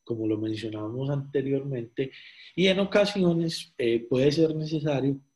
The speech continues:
realizar una incisión de clamshell, como la que vemos a la derecha de la pantalla, para una mejor exposición y control de los vasos mediastinales o en los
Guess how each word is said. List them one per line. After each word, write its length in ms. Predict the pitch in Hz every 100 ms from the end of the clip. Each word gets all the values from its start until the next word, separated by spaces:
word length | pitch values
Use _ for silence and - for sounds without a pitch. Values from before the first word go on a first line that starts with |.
| _
realizar 480 | 117 107 107 113 113
una 220 | 123 139
incisión 460 | 143 135 110 113 107
de 160 | 127
clamshell, 580 | 127 147 123 113 - 127
como 240 | - 104 95
la 140 | 92
que 120 | -
vemos 200 | 98 120
a 60 | 123
la 180 | 104 98
derecha 380 | 98 95 -
de 60 | 123
la 160 | 127 123
pantalla, 520 | 139 135 131 123 123 - _
para 180 | 156 156
una 160 | 143
mejor 300 | 151 131 120
exposición 760 | 139 139 - 147 147 139 139 147
y 140 | - 117
control 460 | - 107 - 104
de 100 | 110
los 220 | 123 113 110
vasos 380 | 113 107 131
mediastinales 1040 | 135 139 135 - - 139 127 117 123 - _ _ _ _ _
o 180 | 170 175
en 120 | 160
los 200 | 139 -